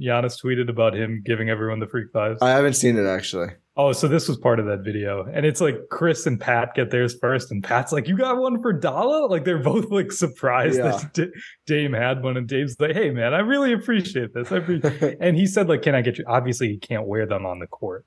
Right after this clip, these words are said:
Speaker 1: ever.
Speaker 2: Yeah.
Speaker 1: Uh, but he's like, "Oh, can I get your good signature?" So it's like, "I can have these." And,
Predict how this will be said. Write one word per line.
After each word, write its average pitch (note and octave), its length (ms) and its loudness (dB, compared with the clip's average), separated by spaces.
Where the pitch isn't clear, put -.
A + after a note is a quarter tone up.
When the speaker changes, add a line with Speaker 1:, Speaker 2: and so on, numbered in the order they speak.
Speaker 1:
ever. A#2+ 120 4
Speaker 2:
Yeah. F#2+ 180 0
Speaker 1:
Uh, G2 160 0
but A2 140 -2
he's A2+ 120 0
like, C3 140 0
"Oh, F3 180 4
can D#3+ 140 2
I D3 80 4
get D3+ 160 2
your C3+ 160 0
good C3+ 320 2
signature?" G#2 600 0
So G#2 200 -4
it's G2 100 -8
like, G#2+ 140 2
"I G#2 100 4
can G#2 120 -4
have G2 260 0
these." G2+ 220 -6
And, G#2 180 -6